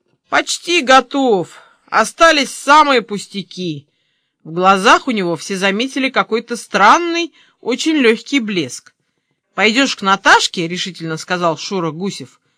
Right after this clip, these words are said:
«У них сегодня именины». Через час Дима сидел за столом у Наташи Рыбкиной, счастливый и сияющий, и праздновал с родственниками Наташи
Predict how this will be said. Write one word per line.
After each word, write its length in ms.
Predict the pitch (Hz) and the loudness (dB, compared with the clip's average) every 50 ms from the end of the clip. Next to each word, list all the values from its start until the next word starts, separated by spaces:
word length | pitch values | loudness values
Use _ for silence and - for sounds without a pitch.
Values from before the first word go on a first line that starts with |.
| _ _ | _ _
«У 140 | - - 214 | -8 -2 0
них 200 | 247 330 403 - | 2 2 2 0
сегодня 560 | - - 269 226 185 185 170 143 143 135 - - - | 0 -4 -4 -2 -2 -4 -4 -4 -8 -12 -14 -8 -2
именины». 760 | 247 269 320 359 339 311 277 233 196 165 151 139 127 143 - _ _ _ _ _ _ _ _ _ _ _ _ _ _ _ | 0 2 4 4 4 4 4 2 0 -2 -4 -8 -10 -12 -16 _ _ _ _ _ _ _ _ _ _ _ _ _ _ _
Через 360 | _ - - 233 240 262 247 - | _ -4 -2 0 0 0 0 -2
час 440 | - - 415 440 453 - - - _ _ _ _ _ _ _ - | 0 2 2 2 2 0 -6 -18 _ _ _ _ _ _ _ -16
Дима 400 | 151 147 180 302 415 427 370 294 | -10 0 2 4 4 4 2 -2
сидел 440 | - - 196 175 165 240 311 381 | -4 -6 -8 -2 0 2 2 2
за 140 | 269 196 190 | 2 -2 -6
столом 460 | 185 - - 185 190 233 294 330 294 | -2 0 0 2 4 4 2 2 2
у 40 | 240 | 0
Наташи 480 | 214 190 180 - 220 247 254 - - 247 | 0 0 2 2 2 2 2 0 0 0
Рыбкиной, 600 | 233 262 240 165 - - 170 147 131 117 113 - _ _ _ _ _ | 0 0 0 -2 -6 -10 -12 -12 -12 -14 -18 -20 _ _ _ _ _
счастливый 680 | - - - 185 - - 196 226 339 392 311 302 285 240 | -14 -10 -10 -8 -8 -4 0 2 4 4 4 2 0 -2
и 140 | 165 208 202 | -2 -6 -10
сияющий, 880 | - - 220 202 180 202 190 180 151 139 131 - - - 135 123 135 _ _ - - _ _ | -8 -6 -6 -2 2 2 2 2 2 -2 -6 -10 -10 -12 -12 -14 -16 _ _ -20 -20 _ _
и 100 | - 190 | -14 -12
праздновал 640 | - - 214 233 247 240 233 185 185 170 160 156 147 | -4 2 4 6 6 4 4 0 -4 -4 -6 -6 -8
с 140 | - - 190 | -8 -6 0
родственниками 800 | 190 226 226 220 - - - 156 156 156 143 - 147 139 135 135 | 2 2 2 0 -2 -8 -12 -10 -10 -12 -14 -14 -14 -12 -12 -12
Наташи 640 | 127 123 127 - - 277 392 403 - - 320 294 | -12 -12 -4 0 2 2 2 2 0 -2 -4 -6